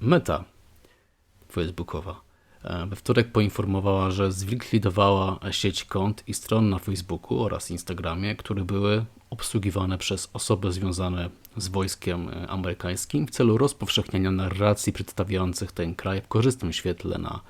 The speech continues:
Bliskim Wschodzie i w Azji Środkowej. Więc tutaj mamy do czynienia, em, z, e,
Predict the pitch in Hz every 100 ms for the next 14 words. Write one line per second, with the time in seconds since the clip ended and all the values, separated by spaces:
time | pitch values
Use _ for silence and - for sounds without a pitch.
0 | - - - - - 98 95 - 82 -
1 | 104 104 101 104 92 - 92 98 - 92
2 | 90 - 95 87 98 - _ - - -
3 | _ _ - - 90 85 - - 92 92
4 | 92 87 92 92 90 90 90 104 _ _
5 | - - 78 76 82 - - 73 73